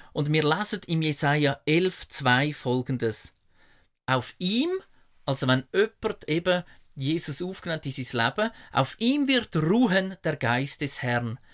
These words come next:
der Geist der Weisheit und des Verstandes, der Geist des Rates und der Stärke, der Geist der Erkenntnis und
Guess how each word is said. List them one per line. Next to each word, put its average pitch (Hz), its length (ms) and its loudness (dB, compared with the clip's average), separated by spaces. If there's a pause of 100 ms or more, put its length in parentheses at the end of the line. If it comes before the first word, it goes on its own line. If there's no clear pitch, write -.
(280)
der 151 140 6
Geist 190 400 2
der 123 260 -2
Weisheit 180 640 2
und 143 200 -4
des 131 160 -6
Verstandes, 170 840 -2 (380)
der 156 140 6
Geist 185 500 2
des 143 220 0
Rates 180 600 0
und 135 240 -6
der 123 100 -2
Stärke, 156 720 -2 (380)
der 156 160 4
Geist 175 420 2
der 147 120 0
Erkenntnis 185 880 -2
und 151 340 -2